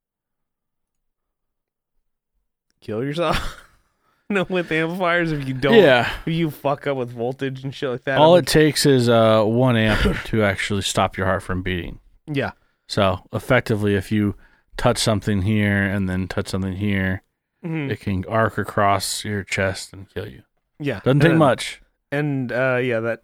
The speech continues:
Speaker 1: scares the shit out of me. <laughs>
Speaker 2: I've
Speaker 1: But,
Speaker 2: been
Speaker 1: uh,
Speaker 2: shocked before, but, uh, usually, um, I don't think it's gone through that path before. It's usually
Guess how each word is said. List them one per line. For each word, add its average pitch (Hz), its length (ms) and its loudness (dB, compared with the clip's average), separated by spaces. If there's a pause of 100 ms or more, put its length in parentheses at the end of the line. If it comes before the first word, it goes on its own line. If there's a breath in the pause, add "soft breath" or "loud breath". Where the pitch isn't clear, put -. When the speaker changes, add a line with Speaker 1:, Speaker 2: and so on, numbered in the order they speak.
Speaker 1:
scares 113 400 -4
the 101 60 -14
shit 110 260 -4
out 113 160 -4
of 113 100 -6
me. 127 380 -8
<laughs> - 100 -16
Speaker 2:
I've - 80 -8 (920 soft breath)
Speaker 1:
But, - 20 4
Speaker 2:
been 202 120 8
Speaker 1:
uh, 175 40 4
Speaker 2:
shocked 147 340 4
before, 131 400 4
but, 113 400 2
uh, 107 480 2
usually, 117 800 2 (600)
um, 98 440 0
I 107 60 -2
don't 110 140 0
think 107 140 0
it's - 180 -6 (120)
gone 101 420 2
through 101 240 0
that 82 220 0
path 82 320 0
before. - 420 -16
It's 101 180 -12
usually 87 540 -2